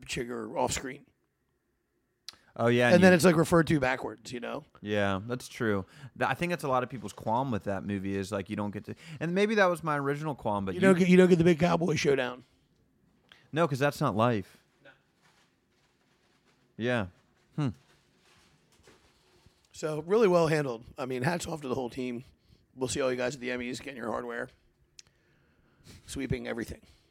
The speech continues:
Speaker 1: Succession. Seven more episodes, guys. We're gonna talk about it every week.
Speaker 2: And I, what I thought was crazy, the guy is dead fourteen feet away on this P J. That's what we call private jets when you're rich, P Js.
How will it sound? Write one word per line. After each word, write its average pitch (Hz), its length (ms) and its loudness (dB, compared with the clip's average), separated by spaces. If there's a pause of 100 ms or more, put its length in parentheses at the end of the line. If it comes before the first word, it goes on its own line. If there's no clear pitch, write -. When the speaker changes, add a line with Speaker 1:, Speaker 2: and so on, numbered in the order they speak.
(240)
Speaker 1:
Succession. - 580 -6
Seven 180 260 6
more 185 120 8
episodes, 165 280 4
guys. 160 220 4
We're 170 80 0
gonna 160 80 0
talk 135 180 -2
about 131 180 -4
it 127 80 -4
every 120 140 -6
week. 123 180 -8 (260)
Speaker 2:
And 139 120 4
I, 156 160 2
what 143 260 2
I 123 200 2
thought 139 180 0
was 107 140 -4
crazy, 110 300 -2
the 107 100 -4
guy 123 200 -2
is 117 120 -2
dead 101 600 -2 (960)
fourteen 127 640 -4
feet 117 160 -2
away 107 240 2
on 101 180 0
this 101 160 -6 (260)
P 135 180 -2
J. 95 400 -2
That's - 160 -8
what 92 80 -10
we 101 60 -10
call 98 200 -6
private 101 360 -2
jets 98 260 -4
when 101 100 -6
you're 98 100 -6
rich, 101 360 -6
P 123 160 -6
Js. 104 400 -6